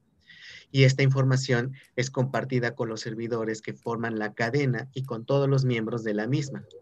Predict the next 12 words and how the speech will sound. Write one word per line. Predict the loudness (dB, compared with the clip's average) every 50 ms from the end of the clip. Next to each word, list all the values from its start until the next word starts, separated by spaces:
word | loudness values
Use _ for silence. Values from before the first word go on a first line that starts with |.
| -20 -4 -2
Así | -2 -2 -2 -4 -6
toda | -4 0 2 4 4 4
la | 4 2
gente | 2 0 0 0 -2 -2
que | -2 -2
participa | -2 -2 -6 -6 -8 -10 -8 -6 -4 -6 -4 -4 -4 -4 -2
dentro | -2 -4 -4 -4 -6 -8 -8
de | -8 -6 -8 -8 -8 -8 -10 -14 _ _ _ _ _ _ _ -20 -20 -20 _ _ _ -6
la | -6 -4
cadena | -4 -4 -4 -2 2 2
de | 2 2
bloques | 0 -2 -4 -6 -6 -8 -8 -10